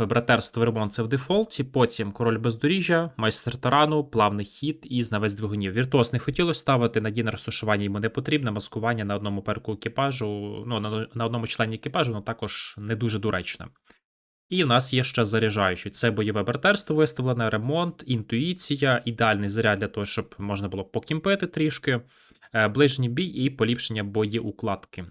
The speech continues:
Ось такі в нас перки на даному важкому танку. Переходимо тоді до польової модернізації. Що можна вибрати на нього в польовій модернізації? Це буде всюдихідне шасі.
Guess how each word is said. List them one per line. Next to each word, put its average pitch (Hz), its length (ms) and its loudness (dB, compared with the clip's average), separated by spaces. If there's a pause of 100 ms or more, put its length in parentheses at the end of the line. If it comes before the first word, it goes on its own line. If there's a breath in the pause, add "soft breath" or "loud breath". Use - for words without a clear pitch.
Ось 127 180 -4
такі 127 240 -2
в 104 120 -2
нас 104 300 -2
перки 175 400 -2
на 107 240 0
даному 107 640 -4 (540 loud breath)
важкому 110 560 0
танку. 92 540 0 (520)
Переходимо 147 480 2
тоді 127 320 -2
до 135 400 0 (380)
польової 117 560 2
модернізації. 107 880 -2
Що 170 220 0
можна 120 240 0
вибрати 120 600 -2
на 107 180 -6
нього 117 300 -2
в - 100 -8
польовій 110 360 -2
модернізації? 101 680 -6
Це - 160 0
буде 117 220 -2
всюдихідне 110 600 -4
шасі. 214 440 -2